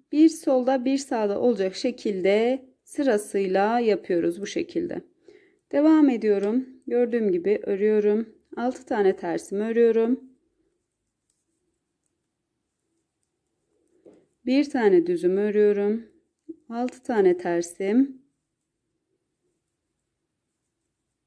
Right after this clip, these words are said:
Buraya geldiğimde aynı şekilde başını doluyorum.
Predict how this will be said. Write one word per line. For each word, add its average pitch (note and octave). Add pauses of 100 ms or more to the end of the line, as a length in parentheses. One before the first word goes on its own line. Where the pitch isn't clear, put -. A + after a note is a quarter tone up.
(1200)
Buraya C#4
geldiğimde E3+
aynı B3
şekilde F#3
başını A#3+
doluyorum. A#3